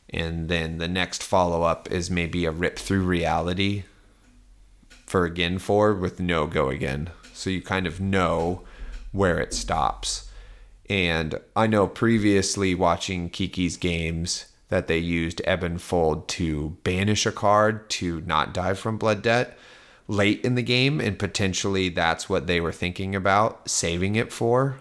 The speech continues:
But I thought the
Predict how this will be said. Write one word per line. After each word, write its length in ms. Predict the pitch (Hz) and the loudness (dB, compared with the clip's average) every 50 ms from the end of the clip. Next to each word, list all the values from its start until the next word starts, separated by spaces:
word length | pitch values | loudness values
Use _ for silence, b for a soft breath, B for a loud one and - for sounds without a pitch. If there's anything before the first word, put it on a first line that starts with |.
| - b b b b b b b b _ | -14 b b b b b b b b _
But 340 | - 107 95 92 85 - - - _ b b b b b b b b b b b b b b 120 - _ _ _ _ _ _ _ _ _ - | 0 2 2 2 0 -2 -6 -14 _ b b b b b b b b b b b b b b -20 -20 _ _ _ _ _ _ _ _ _ -4
I 200 | - 101 101 101 | 0 2 2 2
thought 460 | 98 - - 95 85 82 78 - - - | 0 0 0 4 4 4 4 2 0 -4
the 680 | 92 87 80 92 87 85 85 82 80 78 76 76 - | -10 -6 -4 -2 -2 -2 -2 -2 -2 -4 -4 -6 -8